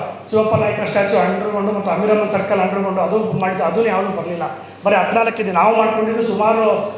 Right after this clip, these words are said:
ಅಂಡರ್ ಪಾಸ್‌ಗಳು, ಕನ್ಸಲ್ಟೆನ್ಸಿ ರೋಡ್‌ಗಳು ಮಾಡಿದ್ವಿ. ನೀವು ಏನು ಮಾಡಲಿಲ್ಲ ಪಕ್ಷದಲ್ಲಿ ಅದು ಏನಿಲ್ಲ, ಮೀಟಿಂಗಿಗೆ ಬರದೇ ಇದ್ದಾವೋ ಅವಷ್ಟು ನಿಮ್ಮ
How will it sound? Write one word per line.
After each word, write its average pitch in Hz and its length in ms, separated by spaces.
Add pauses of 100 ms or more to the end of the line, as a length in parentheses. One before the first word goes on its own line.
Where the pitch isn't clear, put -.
(160)
ಅಂಡರ್ 208 260
ಪಾಸ್‌ಗಳು, 220 580
ಕನ್ಸಲ್ಟೆನ್ಸಿ 214 380
ರೋಡ್‌ಗಳು 202 260
ಮಾಡಿದ್ವಿ. 185 520 (220)
ನೀವು 196 140
ಏನು 226 440
ಮಾಡಲಿಲ್ಲ 240 440
ಪಕ್ಷದಲ್ಲಿ 214 680 (220)
ಅದು 185 220
ಏನಿಲ್ಲ, 220 340 (1400)
ಮೀಟಿಂಗಿಗೆ 226 460
ಬರದೇ 202 360
ಇದ್ದಾವೋ 202 420
ಅವಷ್ಟು 185 640
ನಿಮ್ಮ 233 240